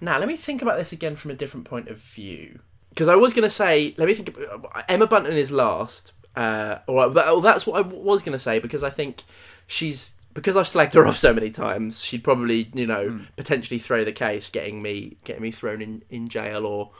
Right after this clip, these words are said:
Speaker 1: or fined for whatever imaginary crime I've supposedly committed, amongst the rest of them. So Emma Bunton, Emma Bunton is still probably last, prob-, probably for that reason as well. Mel C, because I don't,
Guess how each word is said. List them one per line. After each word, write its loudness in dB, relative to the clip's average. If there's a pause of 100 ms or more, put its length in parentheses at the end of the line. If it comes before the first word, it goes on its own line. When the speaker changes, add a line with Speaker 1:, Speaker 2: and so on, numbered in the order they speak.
(200)
Speaker 1:
or -4
fined -4
for -10
whatever -6
imaginary -12
crime -12
I've -14 (120)
supposedly -16
committed, -18 (200)
amongst -14
the -10
rest -12
of -20
them. -16 (260)
So 0
Emma 6
Bunton, 4 (140)
Emma 2
Bunton 2
is 2
still 4
probably -4
last, -2 (520)
prob-, 0
probably 4
for 2
that -2
reason -6
as -6
well. -4 (220)
Mel 2
C, 0 (140)
because -8
I -2
don't, -2